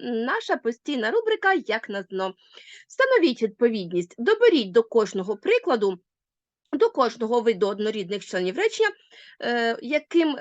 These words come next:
же саме членом речення вони виступають. Тобто вам потрібно в кожному реченні знайти однорідні члени і поміркувати, чи вони підмети, чи присудки, чи додатки, чи означення.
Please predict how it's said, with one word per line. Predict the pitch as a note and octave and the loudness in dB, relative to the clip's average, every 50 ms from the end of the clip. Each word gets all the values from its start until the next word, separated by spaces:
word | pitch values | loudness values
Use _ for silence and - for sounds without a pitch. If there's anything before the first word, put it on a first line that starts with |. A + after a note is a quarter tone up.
| - - | -8 -8
же | A3+ A3 B3 B3+ B3 | -6 -4 -2 -2 -2
саме | A#3+ - - C#4+ B3+ A3+ G#3+ G3+ F3+ F3+ | -4 -4 0 2 2 2 2 0 -4 -6
членом | F3 - - A3 G3+ F#3+ F3 F3 F#3+ | -8 -8 -6 -6 -4 -4 -4 -6 -6
речення | A#3+ C#4 F#4 - - A4 A4 F4+ | -4 -6 -6 -6 -6 -4 -4 -2
вони | A3+ F#3+ F3 F#3 G3+ G#3+ | -2 -2 -4 -4 -4 -4
виступають. | G3 F#3 F3+ - - - F3 - F#3 F3+ F3 F3 F#3 F3 - - - | -6 -8 -12 -12 -18 -18 -8 -2 0 2 2 2 0 -2 -6 -2 0
Тобто | B3 A3+ A3+ _ - F3+ | 0 0 0 _ -6 -4
вам | F3 G#3+ A#3 A#3+ | -2 -2 -2 -2
потрібно | A3+ A#3+ A3+ - G#3+ A3 G#3 G3+ F#3 | -4 -6 -8 -4 -4 -4 -4 -4 -6
в | F3 _ | -8 _
кожному | - F4+ A4+ A4+ A#4+ A#4+ A4+ A#4 | -4 -4 -2 -2 -2 -2 0 0
реченні | A4+ A4 A4 G#4+ - F#4+ G4 G4+ | 0 0 0 0 2 2 2 2
знайти | D4 C#4+ D4+ D#4 - - B3+ A#3 | 0 -2 -4 -6 -4 -2 0 0
однорідні | A3+ G#3 G3 G#3 G3 G3 F#3+ F#3 F#3 F#3 | 0 0 -2 -4 -6 -6 -8 -8 -10 -10
члени | - - F4+ G4+ G#4+ G4+ - - - - - C4+ - | -6 -2 0 0 0 0 -2 -10 -20 -20 -20 -6 2
і | - A4 | 2 2
поміркувати, | A4+ A#4 A#4 G#4+ A4 G#4+ - - G#4 D#4+ B3+ G3 G3 - D#3+ - _ - - _ | 4 6 6 6 6 4 2 -2 0 2 2 0 0 -2 -8 -8 _ -18 -20 _
чи | - - A4+ A#4 | -2 2 2 2
вони | E4 A3+ G3 G3 | 2 2 -2 -2
підмети, | F#3 - G3 F3+ G3+ A3+ A#3+ - D#4 - - | -6 -8 -12 -10 -10 -10 -8 -8 -8 -10 -6
чи | - - A4 | 0 0 0
присудки, | - - F#3+ F#3 F#3+ - C#4+ C#4 - - G4+ - - | 0 2 0 0 0 -2 -6 -8 -2 -2 -2 -2 -2
чи | - C#4 | -6 -2
додатки, | A3 G#3 G3 F3+ F3+ G#3+ - - F#4+ G4 - _ | -2 -2 0 0 -4 -4 -4 -2 -4 -4 -4 _
чи | - - A3 | -10 -6 -4
означення. | A3 A#3 A3+ A3 G3 F3 F3 - - F#3 F3 F3 F3+ | -4 -4 -4 -4 -4 -6 -6 -8 -10 -8 -8 -8 -8